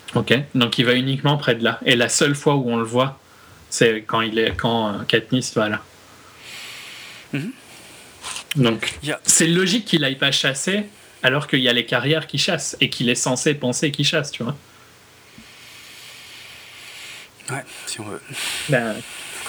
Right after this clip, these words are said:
Speaker 1: ouais, non, mais réfléchis. Si t'es
Speaker 2: Mais
Speaker 1: dans
Speaker 2: s'il
Speaker 1: un
Speaker 2: était,
Speaker 1: jeu
Speaker 2: s'il était si observateur, je te rappelle que les,
Speaker 1: Et
Speaker 2: les
Speaker 1: comment est-ce que
Speaker 2: carrières,
Speaker 1: tu peux
Speaker 2: ils se planquent au milieu d'une clairière, les carrières. Donc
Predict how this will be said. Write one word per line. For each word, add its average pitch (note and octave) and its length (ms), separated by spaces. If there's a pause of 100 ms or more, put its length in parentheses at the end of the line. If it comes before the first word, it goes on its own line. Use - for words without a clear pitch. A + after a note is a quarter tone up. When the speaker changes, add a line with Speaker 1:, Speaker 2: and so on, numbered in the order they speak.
(200)
Speaker 1:
ouais, E4 140
non, C#4+ 180
mais D#3+ 240 (600)
réfléchis. G3+ 680 (260)
Si F3+ 220
t'es G3+ 120
Speaker 2:
Mais G3 80
Speaker 1:
dans G3 60
Speaker 2:
s'il - 200
Speaker 1:
un F#3+ 60
Speaker 2:
était, A3+ 200
Speaker 1:
jeu C4 60
Speaker 2:
s'il G#3 240
était G#3 200
si A3 220
observateur, F#3 640
je - 80
te G3 60
rappelle F#3 280
que - 120
les, D3+ 300
Speaker 1:
Et D3+ 40
Speaker 2:
les - 0
Speaker 1:
comment D#3 60 (100)
est-ce F#3+ 80
que - 60
Speaker 2:
carrières, G#3 360
Speaker 1:
tu - 140
peux F3+ 160
Speaker 2:
ils F3 40
se E3+ 140
planquent G#3+ 440
au F3 40
milieu F#3+ 320
d'une E3 220
clairière, F3+ 480
les B2 120
carrières. B2 380
Donc C#3 140